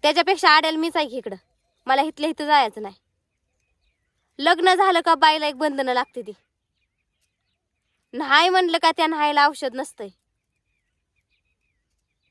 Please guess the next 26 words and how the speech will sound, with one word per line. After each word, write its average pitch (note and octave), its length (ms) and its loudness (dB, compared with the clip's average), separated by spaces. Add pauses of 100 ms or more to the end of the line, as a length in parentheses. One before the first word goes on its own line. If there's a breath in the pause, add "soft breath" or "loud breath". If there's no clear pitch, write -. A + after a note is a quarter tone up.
(160)
मोहरं C4 280 -2
जाता C#4 280 2
येत B3+ 200 -2
नाही B3 120 -2
नवऱ्यांच्या. A3+ 520 -4 (1700)
जाया A#3 240 4
गेलं B3 280 -2
तर B3+ 80 -2
मोहरं C4 340 -4
किती C4 140 -10
टोकाव C#4 340 2
जातंय B3 240 0
ती G#3+ 80 -10
भांडणं. A3 340 -6 (680)
माहितीच A#3+ 380 -2
आहे. G3 140 -6 (1040)
किती C4+ 220 -4
काय D#4 260 2
बी D#4 120 -8
झालं E4+ 220 2
आयुष्यात D#4 340 0
समजा D#4 240 -2
पाठीशी C#4+ 380 0
टाकलं B3 320 -2
आपलंच A#3 380 -4
माणूस, A#3+ 480 -4